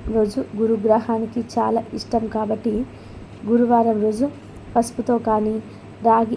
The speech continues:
ఆకుతో కానీ ఏ పరిహారం చేసినా ఫలితం అనేది అద్భుతంగా ఉంటుంది. రాగి చెట్టులో విష్ణుమూర్తి కొలువై ఉంటాడు. ఇక గురుగ్రహానికి అలాగే విష్ణుమూర్తికి ఇష్టమైనటువంటి రోజు గురువారం. రాగి చెట్టు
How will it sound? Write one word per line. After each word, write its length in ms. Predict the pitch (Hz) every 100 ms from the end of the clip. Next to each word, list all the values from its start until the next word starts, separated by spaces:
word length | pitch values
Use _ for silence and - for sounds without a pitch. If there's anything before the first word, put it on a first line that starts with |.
| -
ఆకుతో 380 | 226 233 233 233
కానీ 280 | 214 220 220 220
ఏ 140 | 220 233
పరిహారం 600 | 233 220 - 233 226 208
చేసినా 300 | 226 220 226
ఫలితం 500 | 226 - 220 202 220
అనేది 320 | 214 214 208 277 - - - -
అద్భుతంగా 600 | 240 196 220 226 214 220
ఉంటుంది. 480 | 233 220 208 214 214 233 - - - 247
రాగి 300 | 233 214 226
చెట్టులో 460 | - 226 226 220 -
విష్ణుమూర్తి 760 | 220 208 - 247 220 220 - 233
కొలువై 460 | - 220 214 220 220
ఉంటాడు. 440 | 220 208 214 208 - - - - - - -
ఇక 140 | 226 254 269 - - -
గురుగ్రహానికి 880 | 233 233 208 233 233 233 220 - 247 -
అలాగే 320 | 220 220 226 220
విష్ణుమూర్తికి 760 | 208 - 247 233 226 226 240 233
ఇష్టమైనటువంటి 760 | - - 220 214 214 208 208 214
రోజు 280 | 220 214 220
గురువారం. 500 | 214 208 208 214 208 - - - - - - -
రాగి 340 | 220 226 240 240
చెట్టు 240 | 233 226